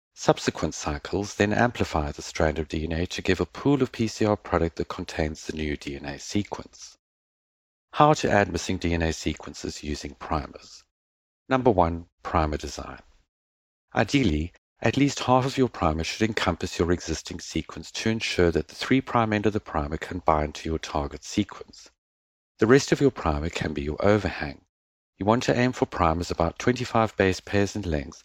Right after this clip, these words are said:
but it depends on how big your desired overhang is. Note, if you are using restriction enzymes to digest your P C R product,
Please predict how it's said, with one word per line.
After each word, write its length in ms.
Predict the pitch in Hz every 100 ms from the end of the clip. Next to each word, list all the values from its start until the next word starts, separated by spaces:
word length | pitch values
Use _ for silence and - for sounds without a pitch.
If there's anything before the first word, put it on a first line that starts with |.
| _ _ _ -
but 100 | 110
it 120 | -
depends 400 | - - 107 104
on 80 | 92
how 180 | 98
big 240 | 92 85 -
your 100 | 85
desired 460 | 80 - 73 76 -
overhang 480 | 80 73 - 80 80
is. 500 | 90 76 - - - _ _ _ _ _
Note, 340 | 85 80 104 -
if 220 | 110 -
you 100 | 123
are 40 |
using 340 | 123 120 123 120
restriction 540 | 104 - 156 - 87
enzymes 600 | 76 71 - 69 78 -
to 120 | - -
digest 480 | 82 76 80 -
your 80 | 87
P 180 | - 85
C 200 | - 80
R 100 | 78
product, 460 | - 85 90 -